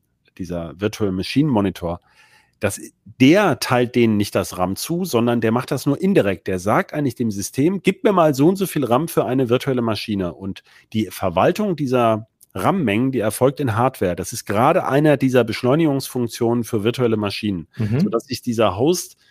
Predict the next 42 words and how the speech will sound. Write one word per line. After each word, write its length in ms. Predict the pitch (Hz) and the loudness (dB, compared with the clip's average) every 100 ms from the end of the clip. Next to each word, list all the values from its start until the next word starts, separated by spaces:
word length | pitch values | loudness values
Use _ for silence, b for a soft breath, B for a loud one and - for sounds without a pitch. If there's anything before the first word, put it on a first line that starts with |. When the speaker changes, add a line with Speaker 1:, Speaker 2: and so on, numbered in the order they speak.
| b b | b b
Speaker 1:
sozusagen 440 | - 131 143 131 120 | -6 -2 0 2 4
nicht 260 | 175 - | 2 2
selber 400 | - 139 175 165 | 4 4 6 2
dauernd 340 | 143 139 160 151 | 2 2 2 0
die 80 | |
Adressen 360 | 123 - 151 165 | -2 0 0 0
umrechnen 560 | 135 127 110 104 110 104 | 2 2 2 0 -2 -2
muss, 240 | 101 - | -2 -2
wenn 120 | 110 | -2
ein 120 | 107 | -2
Zugriff 340 | 98 127 113 - | -4 -2 -2 -2
erfolgt. 600 | 101 - 92 85 - - b b b | -10 -4 -4 -4 -12 -20 b b b
Also 180 | 101 104 | -8 -4
diese 240 | 107 107 | -2 -4
V 180 | 98 120 | -2 -2
Ms, 280 | 131 180 - | 0 -2 0
und 80 | 113 | 0
da 100 | 107 | 0
hat 160 | 156 | 0
man 120 | 160 147 | -2 2
eben 200 | 160 165 | 2 4
auch 260 | 160 214 139 | 2 2 2
lange 260 | 120 110 | 2 2
gedacht, 380 | 101 98 - - b b - | 0 -2 -4 -14 b b 2
"Ja, 140 | 165 | 4
aber 260 | 113 98 95 | 4 0 -2
das 180 | - | -6
ist 80 | - | -8
ja 80 | 113 | -6
ein 140 | 85 85 | -4 -2
Hardware, 320 | 107 - 131 | -2 0 -2
ist 100 | - | 0
ja 120 | 98 | -4
super, 420 | 92 95 147 202 - B B B B - | -4 0 0 0 -8 B B B B 0
äh, 220 | 127 127 | 4 6
da 120 | 113 | 4
kann 160 | 139 147 | 2 2
ja 80 | 120 | 2
Software 340 | 135 - 123 | 0 0 0
gar 160 | 110 110 | 2 2
nichts 220 | 101 - | -2 -2
machen." 340 | 101 - 214 | -4 -2 -6